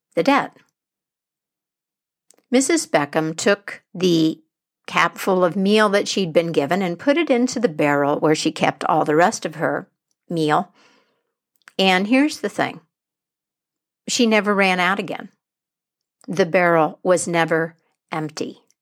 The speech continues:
She baked as much bread as she needed for her own family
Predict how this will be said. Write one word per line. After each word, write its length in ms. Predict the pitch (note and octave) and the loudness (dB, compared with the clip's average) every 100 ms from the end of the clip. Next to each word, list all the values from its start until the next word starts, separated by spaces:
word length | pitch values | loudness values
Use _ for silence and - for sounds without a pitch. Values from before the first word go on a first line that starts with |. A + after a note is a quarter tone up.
| _ _ _ _ _ - | _ _ _ _ _ -10
She 200 | - G#3 | -4 2
baked 360 | F#3+ G3 - | 2 2 0
as 160 | E3+ F#3+ | -2 0
much 340 | F#3 C#4 - | 2 2 0
bread 320 | - F3 E3+ | 0 2 2
as 180 | - D#3+ | 0 -4
she 180 | D#3 F3 | -2 -4
needed 320 | F3 E3+ E3+ | -4 -2 -2
for 160 | - D#3 | -2 -2
her 200 | E3 - | -2 0
own 220 | F3 A3+ | 0 0
family 580 | B3 E3+ E3+ F3 F3 | -2 -2 -2 -4 -6